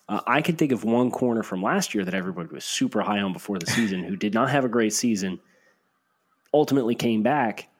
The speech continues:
and has been invisible for a Pac-twelve team so far this season, from what I have seen.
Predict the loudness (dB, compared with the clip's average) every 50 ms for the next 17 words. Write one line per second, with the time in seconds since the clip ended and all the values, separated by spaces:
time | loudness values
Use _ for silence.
0 | _ _ _ _ _ _ -2 0 2 2 2 0 0 0 0 0 -2 -2 -2 -2
1 | -2 -2 0 0 0 0 0 0 2 2 2 2 2 0 0 -2 -2 -4 -8 _
2 | _ _ _ _ _ _ _ _ _ _ _ -12 -4 0 0 0 0 0 0 -2
3 | -2 0 2 2 2 2 2 0 -4 -6 -6 -6 -10 -16 _ _ _ _ _ -2
4 | 0 2 2 2 2 2 2 4 4 2 2 2 -2 -2 -4 -6 -10 -14 -4 -2
5 | 0 0 2 0 2 2 2 2 2 2 0 -2 -2 -4 -4 -6 -10 -12